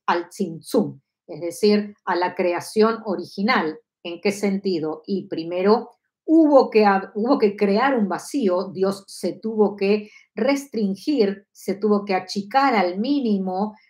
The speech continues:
para que hubiera un espacio vacío y ese espacio vacío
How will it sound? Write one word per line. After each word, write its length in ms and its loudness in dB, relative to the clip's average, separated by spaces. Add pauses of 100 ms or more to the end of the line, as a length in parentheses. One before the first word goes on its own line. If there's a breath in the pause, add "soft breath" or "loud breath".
para 300 -4
que 100 -6
hubiera 320 0
un 100 -2
espacio 540 -10
vacío 560 -6 (260 loud breath)
y 200 2
ese 340 0
espacio 520 0
vacío 580 0